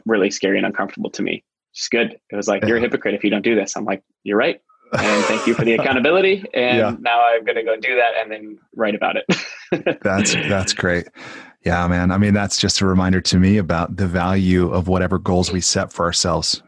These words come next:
Speaker 2: writing a book or anything else, is not just the accomplishment of the thing, but what we become in the process.
Speaker 1: Mm.
Speaker 2: Right. And that's, like, a perfect example of that to
Speaker 1: Yeah.
Speaker 2: me. That's great. Well, awesome. Well,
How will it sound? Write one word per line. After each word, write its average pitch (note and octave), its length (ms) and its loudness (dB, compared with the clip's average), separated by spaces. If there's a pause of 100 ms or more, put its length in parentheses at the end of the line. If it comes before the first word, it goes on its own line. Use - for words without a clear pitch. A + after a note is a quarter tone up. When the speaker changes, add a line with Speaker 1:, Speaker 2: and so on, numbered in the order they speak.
(140)
Speaker 2:
writing F2+ 300 -2
a - 20 -4
book F#2 320 -2
or E2 40 2
anything F2 260 2
else, A2+ 280 0
is F2 280 -2 (340)
not A#2+ 300 0
just G#2+ 320 -2
the F2+ 80 2
accomplishment F#2 600 0
of D#2 60 -2
the D#2 80 -6
thing, B2 300 0
but D#2 160 -4
what F2+ 220 -2
we A2+ 140 4
become F2 360 0
in D#2 40 2
the D#2 60 0
process. - 680 0 (520)
Speaker 1:
Mm. A2 260 -6
Speaker 2:
Right. F2 120 0
And F#2+ 100 2
that's, G#2+ 160 0
like, G#2 180 -4
a F#2 60 -2 (160)
perfect A2 340 -2
example F2 480 0
of D#2+ 80 2
that D#2 220 -2 (560)
to G2 100 -4
Speaker 1:
Yeah. F2 60 2
Speaker 2:
me. E2 220 -2 (220)
That's F#2+ 180 -4
great. D#2+ 280 -2 (760)
Well, G2+ 160 2
awesome. F#2 420 0 (540)
Well, C3+ 320 0